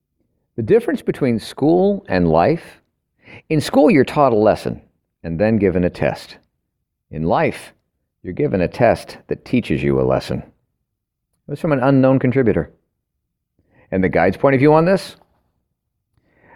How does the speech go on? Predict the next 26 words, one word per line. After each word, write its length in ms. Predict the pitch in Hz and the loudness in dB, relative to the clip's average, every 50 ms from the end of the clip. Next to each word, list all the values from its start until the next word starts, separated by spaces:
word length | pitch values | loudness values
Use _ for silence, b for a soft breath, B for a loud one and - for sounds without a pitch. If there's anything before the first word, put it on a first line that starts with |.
| b b | b b
"Life 440 | 101 120 156 190 233 247 220 - | -2 0 0 0 0 -2 -4 -6
has 460 | - 143 147 139 143 147 151 151 - - | -6 -4 -2 0 0 0 0 -2 -2 -2
its 240 | 117 107 - - - - | -4 -4 -4 -6 -8 -4
infamous 680 | - - 85 - 95 80 78 82 85 - - - - _ _ _ | -2 -2 -2 0 0 0 0 -2 -2 -6 -8 -16 -18 _ _ _
School 360 | - - - - 123 123 123 | -20 -10 -4 0 2 2 2
of 60 | 117 | 2
Hard 240 | 98 110 110 110 104 | 2 2 2 2 2
Knocks. 420 | 85 85 71 71 - - - - _ _ _ _ _ _ _ _ B B B B B B B B B | 2 -2 -2 -4 -6 -10 -18 -20 _ _ _ _ _ _ _ _ B B B B B B B B B
I 100 | 104 117 | -2 0
never 440 | 123 123 135 151 175 180 190 190 196 | 2 2 4 4 2 4 2 2 2
asked 460 | - 170 165 151 139 - - - - | 0 -2 -2 -2 -4 -8 -18 -10 -4
to 120 | - 143 | -2 0
attend 300 | 135 127 - 151 143 117 92 | 0 2 2 2 2 2 0
it, 220 | 85 - - - - | -2 -2 -4 -12 -12
but 600 | - 98 87 156 180 165 123 123 - - _ _ _ _ _ _ _ _ _ - | -6 0 2 4 4 4 4 2 -2 -8 _ _ _ _ _ _ _ _ _ -14
I'm 160 | 127 101 90 | -12 -12 -12
sure 260 | - - - 98 113 | -8 -4 0 0 2
glad 320 | 104 110 107 104 113 120 - | 2 4 4 4 4 4 2
I 180 | - 80 98 | 0 -2 0
never 280 | 110 98 87 76 82 78 | 0 0 0 0 -2 -2
ditched 400 | 69 65 - 92 101 - - - | -2 0 0 0 0 0 -2 -4
on 140 | 80 76 69 | -4 -2 -4
a 60 | 65 | -6
single 580 | - - - - - 156 131 101 78 73 73 87 | -8 -10 -8 -2 0 0 2 2 2 2 2 0
exam 360 | 95 85 90 80 71 67 65 | 0 0 0 -2 -2 -2 -4
day." 240 | 64 60 58 - | -4 -4 -6 -6